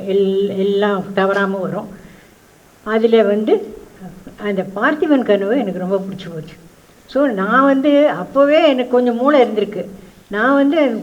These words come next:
குந்தவை பிராட்டியா என்னை யோசிக்கல, விக்ரமனை தான் யோசிச்சுட்டு இருந்தேன். ஏன்னா அங்கே தான் பவர் இருக்குன்னு எனக்கு அப்போவே தெரிஞ்சிருக்கு.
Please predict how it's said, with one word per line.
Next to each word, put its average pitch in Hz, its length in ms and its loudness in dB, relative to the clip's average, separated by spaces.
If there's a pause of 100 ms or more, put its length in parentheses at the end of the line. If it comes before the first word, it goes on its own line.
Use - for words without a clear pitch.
குந்தவை 339 440 4 (180)
பிராட்டியா 247 400 2
என்னை 226 240 0
யோசிக்கல, 202 420 -2
விக்ரமனை 339 460 0
தான் 269 300 2
யோசிச்சுட்டு 202 400 -4
இருந்தேன். 190 240 -6 (600)
ஏன்னா 277 280 4
அங்கே 269 400 6
தான் 349 260 8
பவர் 311 360 10
இருக்குன்னு 320 340 8
எனக்கு 262 240 6
அப்போவே 294 300 8
தெரிஞ்சிருக்கு. 247 600 4